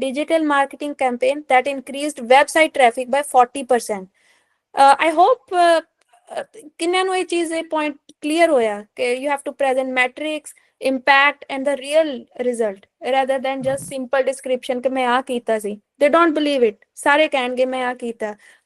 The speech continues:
Speaker 1: How much did you do it? Right? So you have to provide with some number and evidence।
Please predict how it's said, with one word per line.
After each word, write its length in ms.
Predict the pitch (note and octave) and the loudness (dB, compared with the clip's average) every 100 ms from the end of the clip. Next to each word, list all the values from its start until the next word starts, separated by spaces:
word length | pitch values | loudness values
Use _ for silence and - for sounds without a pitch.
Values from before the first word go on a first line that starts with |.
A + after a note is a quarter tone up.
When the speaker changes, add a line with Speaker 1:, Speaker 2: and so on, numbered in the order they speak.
| C4+ | 2
Speaker 1:
How 160 | D4+ | 4
much 240 | E4 D#4+ D4 | 2 -2 -4
did 160 | C#4+ | -2
you 100 | D4 | -2
do 240 | C4+ D#4+ C4 | -2 0 0
it? 80 | G#3+ _ _ _ _ _ _ - | -2 _ _ _ _ _ _ -2
Right? 280 | A#3 B3 F#4+ - _ _ _ _ _ - | 2 2 0 -6 _ _ _ _ _ -4
So 80 | C#4+ | -2
you 80 | D4 | -2
have 140 | D4 D#4 | -2 -6
to 200 | D4 C4+ _ _ | -6 -8 _ _
provide 380 | C#4+ C#4 C4 C4 | 2 4 2 -2
with 100 | B3+ | -8
some 260 | - C4+ C4 B3 | -6 -6 -4 -6
number 280 | B3 C4 C4 | -2 -2 -2
and 200 | B3 A3 | -2 -2
evidence। 640 | A3+ G#3+ G3+ G3+ - - | -2 -4 -6 -12 -16 -20